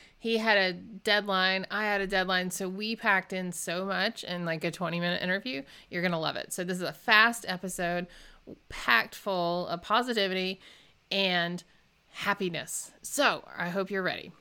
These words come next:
David Meltzer is the co-founder of Sports One Marketing and formerly served as the C E O of the renowned Lee Steinberg Sports and Entertainment Agency,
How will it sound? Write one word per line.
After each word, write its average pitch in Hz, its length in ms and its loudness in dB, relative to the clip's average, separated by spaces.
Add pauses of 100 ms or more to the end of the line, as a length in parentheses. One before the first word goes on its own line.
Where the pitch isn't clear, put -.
(100)
David 220 300 4
Meltzer 190 380 4
is 180 160 -4
the 190 80 -6
co-founder 196 840 0
of 180 140 -2
Sports - 400 -2
One 180 180 2
Marketing 156 540 -2
and 160 180 -4
formerly 180 500 2
served 170 420 0
as 160 240 -4
the 165 100 -10
C 196 380 -2
E 190 60 4
O 156 140 4
of 160 100 -4
the 165 80 -6
renowned 160 520 0
Lee 180 320 -2
Steinberg 165 560 -2
Sports - 500 -4
and 185 160 -2
Entertainment 165 680 -2
Agency, - 600 -6